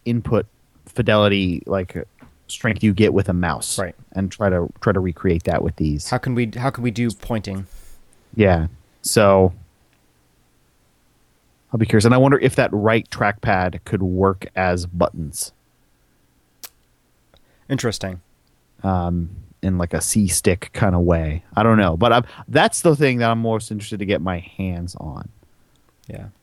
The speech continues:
Speaker 2: So there are theories about what, what is, what is Valve doing? Why are they doing this? And I wanted to put it in perspective, uh, the context of other smaller consoles that are coming out. So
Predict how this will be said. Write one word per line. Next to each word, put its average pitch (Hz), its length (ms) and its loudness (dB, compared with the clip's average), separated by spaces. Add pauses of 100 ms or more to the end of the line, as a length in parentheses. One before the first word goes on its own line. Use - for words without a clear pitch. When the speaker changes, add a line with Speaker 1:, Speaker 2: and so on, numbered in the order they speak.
(1120)
Speaker 2:
So 151 300 0
there 156 160 4
are 147 60 4
theories 127 640 -2
about 104 500 -4
what, 120 200 -4 (280)
what 131 280 2
is, 123 300 -2
what 135 100 2
is 131 80 0
Valve 113 260 0
doing? 110 440 -2
Why 117 140 0
are 113 60 0
they 110 100 -2
doing 107 260 -4
this? 98 260 -8
And 107 380 -4 (500)
I 123 40 0
wanted 170 260 0
to 175 60 -2
put 143 180 0
it 123 80 -2
in 113 80 -8
perspective, 113 880 -6 (220)
uh, - 40 -10 (140)
the 95 140 -14
context 117 540 -6
of 110 500 -6 (380)
other 120 360 0
smaller 117 720 -4
consoles 104 760 -10
that 104 100 -8
are 95 80 -8
coming 90 360 -12
out. - 140 -16 (640)
So 107 400 -2